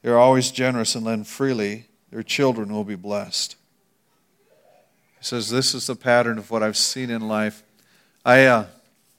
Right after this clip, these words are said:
I remember quoting this verse to a pastor one time when I was, I was in seeking some advice, and I, I quoted this, and he said, "You didn't hear my sermon the other, a few weeks back where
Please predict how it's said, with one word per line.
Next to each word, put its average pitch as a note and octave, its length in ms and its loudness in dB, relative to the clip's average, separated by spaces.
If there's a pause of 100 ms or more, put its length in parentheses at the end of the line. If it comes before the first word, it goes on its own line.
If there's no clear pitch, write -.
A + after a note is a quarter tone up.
(920)
I B2+ 60 -4
remember E3 320 4
quoting C#3+ 500 2
this A2+ 200 -6
verse A#2 300 -6
to A#2+ 100 -4
a A2 60 -2
pastor A2 480 -2
one G#2+ 200 -10
time G#2+ 320 -6 (800)
when A2+ 160 -8
I A2+ 120 2
was, - 480 -2 (300)
I G#2 100 -10
was B2 180 -6
in B2 300 -6
seeking A#2 460 -6
some A#2 200 -6
advice, G#2 640 -4
and G#2 180 -18 (680)
I, G#2 320 -8
I G2 60 -14
quoted A2+ 440 -4
this, A2 300 -4
and A#2+ 80 -14
he G#2+ 40 -12
said, A#2 220 -14 (540)
"You D3 360 -8
didn't C#4 200 -4
hear G3 180 2
my E3 140 -2
sermon D3 420 -2
the A#2+ 80 -6
other, A2+ 220 -4 (200)
a B2 120 -16
few C3+ 260 -10
weeks B2+ 240 -4
back A#2 460 -4
where A2 240 -6